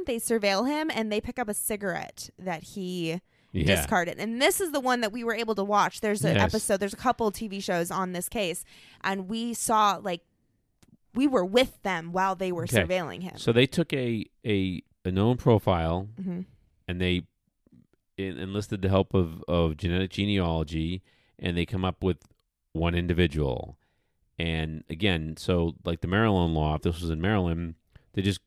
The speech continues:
Speaker 2: certify that all those things exist, and now they jump to it, and they, they start doing a background investigation, they start developing their other, other leads, and they, and they go to collect his, uh,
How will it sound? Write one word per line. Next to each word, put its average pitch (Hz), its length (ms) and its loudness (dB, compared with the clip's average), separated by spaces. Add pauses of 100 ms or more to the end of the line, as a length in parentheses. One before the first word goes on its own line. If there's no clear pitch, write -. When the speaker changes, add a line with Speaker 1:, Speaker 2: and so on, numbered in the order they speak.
(580)
Speaker 2:
certify 101 640 4 (500)
that 87 120 0
all 87 140 4
those 101 220 0
things 101 260 -4
exist, 95 480 0 (460)
and 82 120 -4
now 90 160 4
they 90 120 4
jump 92 300 2
to 110 240 6
it, 92 160 0
and 82 140 -8
they, 85 200 0
they 82 160 -4
start 85 240 -2
doing 87 120 0
a 82 40 -2
background 95 320 0
investigation, 90 480 -2
they 87 120 -2
start 85 340 0 (360)
developing 85 340 2
their 87 120 0
other, 87 300 0
other 87 200 0
leads, 87 360 -2
and 82 100 -4
they, 85 220 -2
and 80 140 -6
they 80 80 -2
go 82 180 0
to 80 60 0
collect - 360 -8
his, 80 260 -2 (320)
uh, 80 280 -4